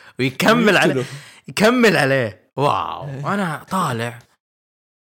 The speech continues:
Speaker 1: وأذكر يمكن لي موضوع موجود في المنتدى، ما أدري، إنه دبليو دبليو إي تبي تنهي جون سينا؟ وإيش السالفة؟
Speaker 2: واو.
Speaker 1: حرام عليكم، يعني ذا روك أمس فايزن عليه،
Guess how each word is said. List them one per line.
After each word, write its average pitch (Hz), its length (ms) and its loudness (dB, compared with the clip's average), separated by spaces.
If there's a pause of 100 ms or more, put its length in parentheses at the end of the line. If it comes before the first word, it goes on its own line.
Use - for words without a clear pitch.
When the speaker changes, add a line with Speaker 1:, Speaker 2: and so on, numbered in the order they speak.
(640)
Speaker 1:
وأذكر 147 480 -2
يمكن 147 240 -10
لي 160 120 -6
موضوع 147 340 -4
موجود 110 300 -8
في 104 60 -14
المنتدى، 110 360 -6
ما 104 100 -4
أدري، 95 300 -10 (760)
إنه 117 140 -4
دبليو 160 160 0
دبليو 160 220 0
إي 190 60 0
تبي 131 160 -4
تنهي 185 340 2
جون 170 180 -2
سينا؟ 208 380 -8 (260)
وإيش 117 160 -10
السالفة؟ 143 460 -8 (500)
Speaker 2:
واو. - 260 -20 (500)
Speaker 1:
حرام 190 320 0
عليكم، 202 320 -2
يعني 127 120 -6
ذا 147 120 0
روك 226 240 0
أمس 240 140 0
فايزن 180 240 0
عليه، 165 420 0